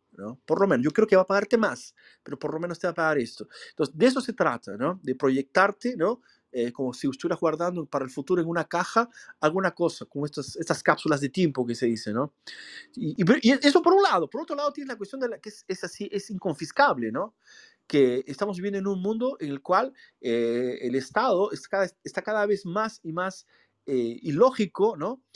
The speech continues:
Irracional frente a cualquier, cualquier cosa. Entonces, por ejemplo, gente, si tú haces, si yo estuviera en Canadá, por ejemplo, estaría muy triste, ¿no?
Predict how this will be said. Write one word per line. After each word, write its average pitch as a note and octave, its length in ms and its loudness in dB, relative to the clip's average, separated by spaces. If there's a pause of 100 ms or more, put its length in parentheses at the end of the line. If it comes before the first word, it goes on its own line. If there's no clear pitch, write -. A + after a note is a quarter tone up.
(140)
Irracional D#3+ 840 -6 (240)
frente C4 440 0
a A#3+ 80 -8
cualquier, G3 420 -4 (160)
cualquier G3+ 300 -2
cosa. F4+ 320 -4
Entonces, G3 340 -6 (300)
por E3+ 100 -6
ejemplo, G3+ 260 -4
gente, G#3 460 -4
si - 140 -18
tú A#3 100 4
haces, G#3 240 0
si - 220 -8
yo G#3+ 60 4
estuviera G#3 260 2
en G3+ 60 -2
Canadá, F#3 340 0
por D3+ 120 -4
ejemplo, G#3 220 -2
estaría G3 240 0
muy F#3 140 0
triste, C4 540 -4 (300)
¿no? A3+ 240 2